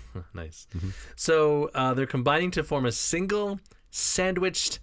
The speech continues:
Speaker 1: snack.
Speaker 2: So what, like two Ritz crackers with cream in the middle?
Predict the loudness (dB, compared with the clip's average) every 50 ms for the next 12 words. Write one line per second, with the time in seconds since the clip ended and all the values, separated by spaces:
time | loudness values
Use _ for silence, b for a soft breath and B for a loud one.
0 | -10 -8 -4 -2 -2 0 2 4 2 2 2 -2 -8 -8 -8 -12 -18 -20 -16 2
1 | 6 6 8 8 8 6 4 4 2 0 6 8 8 10 10 10 10 10 10 6
2 | 6 8 8 8 8 8 6 6 6 6 4 0 0 0 -8 -18 -20 -20 -20 -20
3 | -10 -8 -8 -4 4 6 8 8 10 8 8 6 6 6 4 4 2 0